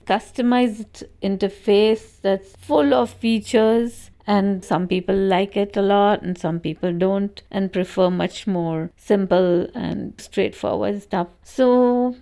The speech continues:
that depends on you and whether you're at all familiar with this interface to begin with. There seem to be some features coming in that are very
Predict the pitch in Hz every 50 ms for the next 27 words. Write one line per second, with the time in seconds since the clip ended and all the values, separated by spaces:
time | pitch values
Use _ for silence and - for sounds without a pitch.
0 | _ _ - 226 240 247 247 - 262 - - 240 233 240 240 233 233 226 208 226
1 | 240 247 269 330 359 330 214 190 180 175 180 185 190 190 185 190 185 185 185 185
2 | 180 185 - - 196 180 - 185 180 175 180 180 - 196 175 175 185 175 175 196
3 | 202 208 208 190 185 190 196 190 185 208 202 - - 185 190 185 - 196 - -
4 | 214 208 220 214 - - _ - 214 185 185 220 196 202 208 208 208 208 220 240
5 | 302 - - - - 185 214 208 208 220 214 - - 226 220 220 214 - 233 208
6 | 202 214 226 220 - 220 196 190 196 196 - 220 214 214 214 - 202 202 208 202
7 | - 196 180 175 185 190 196 202 208 202 196 190 190 175 175 175 - - 185 160
8 | 156 156 151 156 165 - - - - 202 214 233 226 226 214 220 214 220 220 214